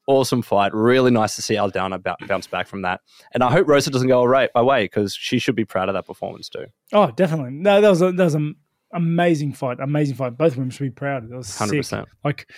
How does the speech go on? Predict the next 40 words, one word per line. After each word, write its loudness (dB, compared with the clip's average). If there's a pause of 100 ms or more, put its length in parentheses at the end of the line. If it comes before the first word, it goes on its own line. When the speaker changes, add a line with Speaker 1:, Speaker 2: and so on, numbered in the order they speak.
(460)
Speaker 2:
yeah, 4
I 6
would 6
have 6
been 0
very 6
happy 4
with 2
that 4
as 0
a -6
co-main 0
or 0
even -2
main -4
event. -6 (240)
Oh, 4
not 4
on 0
a -8
title 2
fight, 0
but -6 (300)
a -20
co-main -4
for -18
sure. -6 (400)
Speaker 1:
In, -4
Speaker 2:
But -4
Speaker 1:
in 0
hindsight, 2
and 2
you 0
can't 2
always 4
predict 0
this, 2
Speaker 2:
Yeah. 4
Speaker 1:
obviously, 0
um, 0